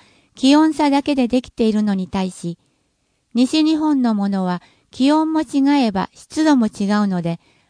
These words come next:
雨もたくさん降るのです。今年は被害が出ませんように。でも、この時期にしっかりと雨が降らないと、夏場の水不足を招くので困ります。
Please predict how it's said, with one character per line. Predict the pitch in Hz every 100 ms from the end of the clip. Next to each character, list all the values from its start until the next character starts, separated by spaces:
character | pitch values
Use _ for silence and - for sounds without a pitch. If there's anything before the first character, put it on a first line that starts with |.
| _
雨 | - 277 269
も | 214
た | - 190
く |
さ | - 294 311
ん |
降 | 311
る | 311 285
の | 226
で | 175 180
す。 | - _ _ _ _ _ _ _ _ _ _ _ _
今 | - 240
年 | 302 311 294
は | 285 - -
被 | 302
害 | 311 349
が | 240 208
出 | 202
ま | 240
せ | 277 302
ん | 285
よ | 240 208
う |
に。 | 185 175 - _ _ _ _ _ _
で | 214
も、 | 202 190 - _ _
こ | - 254
の | 294
時 | 277
期 | - 262
に | 220 -
し | -
っ | 220
か | - 294
り | 302
と | 247
雨 | 247 277
が | 254 233
降 | 220
ら | 226
な | 220
い | 208
と、 | - 190 - _ _ _
夏 | 190 208 262
場 | 262
の | 247 233
水 | 233 277
不 | 294
足 | 277 285 - 220
を |
招 | 202 208 233 240
く |
の | 214 185
で | 180 - _
困 | - 170 202
り | 208
ま | 196 196
す。 | -